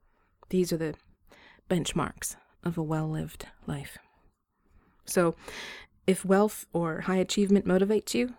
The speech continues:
great. Go forward and bravely live your dreams. But if simply becoming a wise, content person who lives a fulfilling life is your goal, then that's success too.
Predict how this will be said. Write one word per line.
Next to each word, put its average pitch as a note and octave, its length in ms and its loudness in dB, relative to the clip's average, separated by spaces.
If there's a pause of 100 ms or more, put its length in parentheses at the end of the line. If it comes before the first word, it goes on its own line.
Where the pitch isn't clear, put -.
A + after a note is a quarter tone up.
great. A#3+ 280 0 (460)
Go G#3 120 2
forward A3 500 4
and D#3+ 260 -6 (600)
bravely G3+ 520 6
live F#3 220 2
your F#3 100 4
dreams. E3+ 400 -2 (540)
But G3+ 280 2 (120)
if G#3 120 4
simply A#3 300 -2
becoming G3+ 600 2 (680)
a E3+ 140 4
wise, E3+ 680 0 (220)
content F3+ 580 2
person F#3 500 -4
who D#3 120 0
lives E3+ 340 0
a F3 60 -4
fulfilling E3+ 500 -2
life D#3 400 -6 (760)
is E3+ 200 -2
your F3 100 0
goal, F3 300 0
then G3 220 4
that's - 480 -2
success - 500 -6
too. - 200 -6